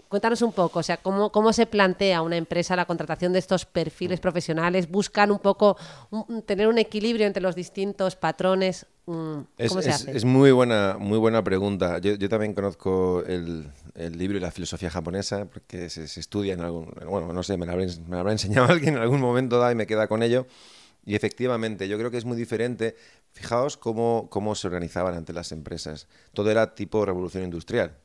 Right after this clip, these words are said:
Speaker 2: Todo era en serie, todo era productividad máxima. ¿Por qué? Porque igual que en la vida, eh, que no interesa que despertemos nuestra conciencia, que no interesa que veamos entre líneas, igual que no interesa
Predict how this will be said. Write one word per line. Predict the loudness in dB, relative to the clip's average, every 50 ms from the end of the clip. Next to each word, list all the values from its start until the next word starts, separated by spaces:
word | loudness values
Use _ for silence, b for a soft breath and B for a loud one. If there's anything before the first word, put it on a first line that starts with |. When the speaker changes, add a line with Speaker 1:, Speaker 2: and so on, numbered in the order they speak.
| _ _
Speaker 2:
Todo | -4 -4 -2 0 -2
era | -2 0 0 0 0 0 -2 b b b b b b b
en | -12 -10 -8 -6
serie, | 2 2 4 4 4 4 4 4 4 2
todo | 0 -2 -4 -2
era | 0 0 2 0 0 0
productividad | 0 0 0 0 0 0 -2 0 2 4 2 4
máxima. | 4 2 0 0 0 0 2 2 2 2 0 b b b b b b b b b b
¿Por | -8 -6 -4
qué? | -2 0 0 0 0
Porque | -2 -4 -4 -4 -4
igual | -2 -2 -2 -4
que | -4
en | -6 -4 -2
la | -2
vida, | -2 -2 -2 -2 -4 -6 -10 _ _ _ _ -18
eh, | -14 -14 -8
que | -6 -4
no | -4 -4
interesa | -2 0 0 0 0 0 -4 -4
que | -4
despertemos | -6 -8 -8 -8 -10 -8 -4 -4 -4 -4 -4
nuestra | -6 -4 -4 -4
conciencia, | -4 -4 -8 -6 -6 -6 -4 -4 -4 -4
que | -2
no | -4
interesa | -4 -4 -6 -6 -6 -6 -6
que | -4 -4
veamos | -4 -2 -4 -4 -6 -8 -8
entre | -8 -8 -8 -8 -6
líneas, | -6 -6 -4 -4 -4 -6 -6 -6
igual | -6 -4 -4 -4 -4 -4
que | -4 -4 -4 -4 -6 b b b b b b b b
no | -2 -2
interesa | -2 0 -2 -2 0 0 0 2 2 2 2 2